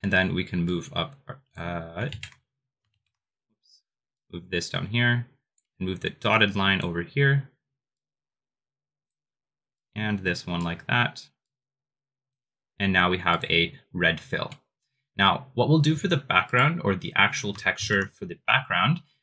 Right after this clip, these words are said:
is we'll use sub-region, but for sprite. So you'll see what I mean when we actually get started with the G U I, uh, which will actually be in the next video.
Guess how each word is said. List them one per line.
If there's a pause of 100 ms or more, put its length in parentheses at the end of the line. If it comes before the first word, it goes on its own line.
(140)
is
we'll
use
sub-region,
but
for
sprite. (640)
So (280)
you'll
see
what
I
mean
when
we
actually
get
started
with
the
G
U
I, (260)
uh,
which
will
actually
be
in
the
next
video.